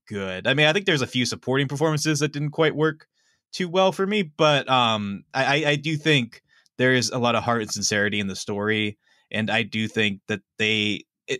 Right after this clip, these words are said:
in the moments that are kind of smaller and more restrained, I, I do think there is a lot of, uh, sweetness and, uh, emotional worth to this that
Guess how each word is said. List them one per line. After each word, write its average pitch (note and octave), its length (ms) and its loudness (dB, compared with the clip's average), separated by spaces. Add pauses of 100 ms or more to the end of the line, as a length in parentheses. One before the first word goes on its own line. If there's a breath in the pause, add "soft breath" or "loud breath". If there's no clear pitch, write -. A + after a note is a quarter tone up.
in D3 180 4
the D#3 80 4
moments G3 400 4
that D#3+ 80 4
are B2 120 2
kind B2+ 200 0
of A2 80 0
smaller B2 400 2
and A2+ 100 0
more A2 140 0
restrained, G#2+ 500 0
I, G2+ 160 2
I A2 120 0
do G#2+ 200 -2
think G#2 220 0
there G2 160 0
is G2+ 480 0
a G2+ 160 2
lot G2 240 0
of, F#2+ 200 -6
uh, F#2+ 300 2
sweetness G#2+ 640 0
and, F#2+ 340 -2
uh, F#2+ 300 0 (100)
emotional G2+ 400 -2
worth G2+ 300 -2
to A2 100 -4
this G#2 260 0
that G2 260 0